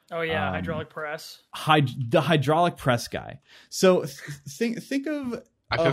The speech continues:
Speaker 3: really
Speaker 2: hydraulic
Speaker 3: awkward here. I have no
Speaker 2: What's
Speaker 3: idea
Speaker 2: up?
Speaker 3: what you're talking about. I have no idea
Speaker 2: There
Speaker 3: what you're talking about. <laughs>
Speaker 2: Uh, I'm try-, I'll try to find a Google term for you to go off of.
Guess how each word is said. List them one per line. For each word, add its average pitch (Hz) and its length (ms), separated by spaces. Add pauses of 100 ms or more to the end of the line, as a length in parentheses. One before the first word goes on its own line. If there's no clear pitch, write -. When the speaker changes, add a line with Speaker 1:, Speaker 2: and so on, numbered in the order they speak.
Speaker 3:
really 156 160
Speaker 2:
hydraulic 160 360
Speaker 3:
awkward - 200
here. 113 180 (640)
I - 40
have 110 100
no 113 80
Speaker 2:
What's 135 140
Speaker 3:
idea 208 100
Speaker 2:
up? 127 60
Speaker 3:
what 117 80
you're - 180
talking 104 140
about. 98 200 (760)
I 120 100
have 120 120
no 120 100
idea 135 260
Speaker 2:
There - 40
Speaker 3:
what 123 100
you're 123 160
talking 123 260
about. - 460
<laughs> - 40 (580)
Speaker 2:
Uh, 120 640 (340)
I'm 131 380 (300)
try-, - 180 (280)
I'll 127 80
try 160 160
to 143 60
find 117 600 (180)
a 107 160
Google 104 360
term 92 320
for - 120
you 95 160
to 92 240 (1040)
go 90 260
off 64 260
of. - 220